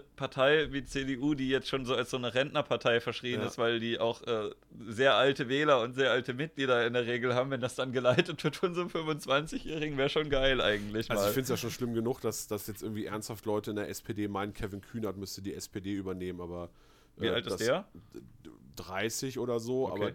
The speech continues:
Speaker 2: der ist halt einfach ein, naja, lassen wir das. <laughs> Ja.
Speaker 1: Ja gut, hab ich jetzt wenig Meinung zu. Ich weiß eigentlich nur, wie der Kühnert aussieht. Ich hab positive und negative Meinungen zu dem gehört. Äh, hab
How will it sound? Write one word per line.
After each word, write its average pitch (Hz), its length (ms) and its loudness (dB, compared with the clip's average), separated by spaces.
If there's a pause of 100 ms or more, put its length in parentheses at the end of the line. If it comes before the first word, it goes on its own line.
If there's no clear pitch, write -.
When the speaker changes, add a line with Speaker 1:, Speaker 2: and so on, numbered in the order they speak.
(120)
Speaker 2:
der 104 140 0
ist - 160 -4
halt 101 160 -4
einfach 92 280 -10
ein, 98 320 -8 (460)
naja, 90 380 -6
lassen 87 260 -6
wir 82 80 -10
das. 82 180 -16 (360)
<laughs> - 1120 -8
Ja. 95 300 -2 (1300)
Speaker 1:
Ja 123 120 2
gut, 160 160 4
hab 160 140 4
ich 156 60 -6
jetzt 151 380 -4
wenig 180 260 0
Meinung 170 300 0
zu. 131 120 -6
Ich 110 100 -4
weiß 131 220 2
eigentlich 143 200 -4
nur, 151 80 -6
wie 151 60 -4
der 139 100 2
Kühnert 151 360 -2
aussieht. 151 360 0
Ich 165 140 -6
hab 143 120 -2 (300)
positive 151 480 -4
und 135 100 0
negative 156 460 -2
Meinungen 147 380 -2
zu 151 80 -10
dem 143 180 -4
gehört. 139 460 -2
Äh, 117 240 -6
hab 120 80 -10